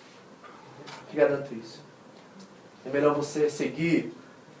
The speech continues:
o que a firma pede a você e os padrões que foram escritos no seu contrato pra você cumprir, do que você entrar no esquema de muitos aí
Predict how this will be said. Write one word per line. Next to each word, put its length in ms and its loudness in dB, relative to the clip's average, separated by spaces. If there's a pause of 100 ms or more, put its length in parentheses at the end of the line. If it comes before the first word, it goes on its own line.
(380)
o 100 -6
que 280 6
a 180 4
firma 400 0
pede 300 6
a 40 2
você 360 -2
e 60 -2
os 80 -2
padrões 460 2
que 100 -8
foram 280 0
escritos 360 0
no 100 -2
seu 160 0
contrato 380 2
pra 80 -2
você 220 -2
cumprir, 500 -2 (240)
do 80 -10
que 100 -2
você 240 0
entrar 200 2
no 60 2
esquema 360 -2
de 100 -2
muitos 380 -4
aí 340 -2